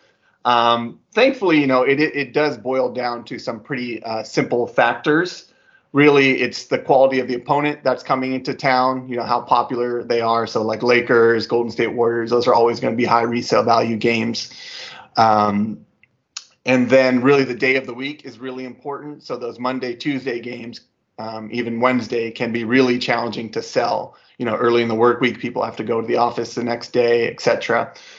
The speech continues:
um, and, you know, deal with anything school, et cetera. So, uh, that's a, that's a big factor that drives up or down, whereas weekend games go for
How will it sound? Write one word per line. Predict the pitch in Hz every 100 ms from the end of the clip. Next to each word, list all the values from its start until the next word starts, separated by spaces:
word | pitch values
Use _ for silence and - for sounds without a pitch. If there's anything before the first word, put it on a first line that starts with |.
| - - -
um, | 107 107 101 104 -
and, | 113 107 -
you | 113
know, | 113 110 120
deal | 120 117
with | 120 113
anything | 117 110 117
school, | - 156 147 139 131
et | 131
cetera. | 120 - 123 123 - -
So, | - 147 131 127 127
uh, | 120 123 120
that's | 127 -
a, | 135 123
that's | 123 135
a | 117 107 _ _ _ 113
big | 120 123 -
factor | 127 - 123
that | 117 113
drives | 123 117 113
up | 117 -
or | 113
down, | 131 180 185
whereas | 131 127 120 110
weekend | 147 131 120
games | 123 117 110
go | - 120
for | 120 120 107